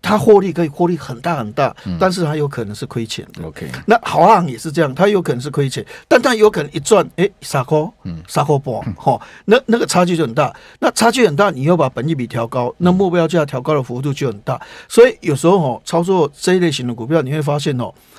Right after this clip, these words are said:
Speaker 1: 长荣航空、长荣海运涨的时候，有时候你会发现它的高点不知道在哪边，
Speaker 2: 嗯。
Speaker 1: 哦，然后你会发现航空股也有这种特色，
Speaker 2: OK。
Speaker 1: 哦，所以一旦真的是多头气势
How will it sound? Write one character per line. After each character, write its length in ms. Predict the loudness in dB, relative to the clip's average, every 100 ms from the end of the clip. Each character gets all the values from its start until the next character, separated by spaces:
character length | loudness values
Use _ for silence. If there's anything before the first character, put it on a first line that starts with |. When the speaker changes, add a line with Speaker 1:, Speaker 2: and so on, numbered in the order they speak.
| -20 _ _
Speaker 1:
长 140 | 2
荣 100 | 4
航 120 | 2
空、 260 | 4 2 0 _ _
长 160 | -2 0
荣 80 | 2
海 160 | 0
运 160 | 0 -2
涨 200 | -2 -4
的 100 | -4
时 120 | -4 0
候， 120 | 0
有 80 | -2
时 80 | -2
候 80 | -2
你 100 | 0
会 140 | 0
发 80 | 0
现 120 | -2
它 120 | -2
的 80 | -2
高 200 | -2 -2
点 120 | -2 -6
不 140 | -6
知 20 |
道 40 | -4
在 200 | -6 -8
哪 80 |
边， 200 | -12 -14
Speaker 2:
嗯。 60 | -14 _ -12
Speaker 1:
哦， 140 | -12 -12 -18 -20 -14
然 160 | 0 4
后 200 | 6 4 -2
你 160 | -2 2
会 60 |
发 140 | 4 2
现 200 | 0 -6
航 220 | -8 -4
空 160 | 0 0
股 180 | -2 -8
也 80 | -4
有 100 | -4
这 140 | -2 -6
种 100 | -6
特 220 | -10 -8
色， 180 | -12 -12
Speaker 2:
OK。 180 | -10 -10
Speaker 1:
哦， 60 | -2
所 120 | 0
以 40 | 0 -2
一 60 |
旦 180 | 0 0 0 -2
真 180 | 2 2
的 120 | 2
是 120 | -2
多 220 | 2 2
头 120 | 2 0
气 160 | -2
势 120 | -2